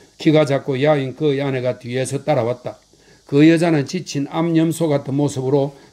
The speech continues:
커다란 초록색 우산을 두 손에 들고 있었다. 라보시 두 좌석.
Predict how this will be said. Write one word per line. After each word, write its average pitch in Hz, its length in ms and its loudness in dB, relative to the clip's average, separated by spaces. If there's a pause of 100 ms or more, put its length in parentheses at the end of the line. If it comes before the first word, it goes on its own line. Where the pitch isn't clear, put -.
커다란 135 540 0
초록색 139 560 -2
우산을 147 540 0 (200)
두 127 140 -6
손에 131 360 0
들고 127 300 -6
있었다. - 320 -12 (920)
라보시 147 680 0
두 120 120 -14
좌석. 135 600 -2